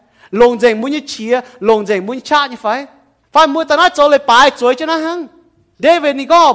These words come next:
bua cho lồng rèn, mua như cha, lồng rèn, mua như hiếu. Hiếu nào mà chia như ấy lẽ, ta ý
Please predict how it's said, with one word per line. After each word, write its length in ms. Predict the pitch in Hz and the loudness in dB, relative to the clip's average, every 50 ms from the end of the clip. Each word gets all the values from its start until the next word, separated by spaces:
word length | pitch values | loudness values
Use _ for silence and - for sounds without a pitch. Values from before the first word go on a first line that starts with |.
| 190 208 | 0 -2
bua 280 | 302 320 339 349 339 320 320 302 | -2 0 2 4 4 4 2 0
cho 80 | 285 | -2
lồng 240 | 254 254 247 240 202 | 0 0 0 0 -2
rèn, 200 | 220 226 202 196 | -2 -2 -2 -4
mua 60 | 240 | -6
như 180 | 277 285 302 294 294 | -8 -8 -8 -10 -12
cha, 340 | - - 311 330 339 - - | -8 -4 -4 -2 -2 -4 -2
lồng 240 | 240 240 226 220 196 | -2 -2 0 0 -2
rèn, 140 | 214 196 | -6 -6
mua 60 | 202 269 | -6 -8
như 140 | 277 262 226 | -10 -10 -10
hiếu. 280 | 254 302 349 370 349 - - _ _ _ _ _ _ _ | -8 -6 -6 -6 -6 -8 -12 _ _ _ _ _ _ _
Hiếu 320 | - 277 339 370 370 359 | -2 2 4 4 4 4
nào 220 | 302 262 240 240 254 | 4 2 0 2 2
mà 160 | 285 285 262 | 0 0 0
chia 320 | 269 - - 233 247 277 | -2 -6 -12 -10 -10 -8
như 120 | 254 240 254 | -8 -6 -4
ấy 160 | 254 240 220 | -2 -2 -2
lẽ, 240 | 202 208 226 247 262 | 0 -2 -2 -2 -4
ta 100 | 311 320 | -6 -8
ý 120 | 285 | -8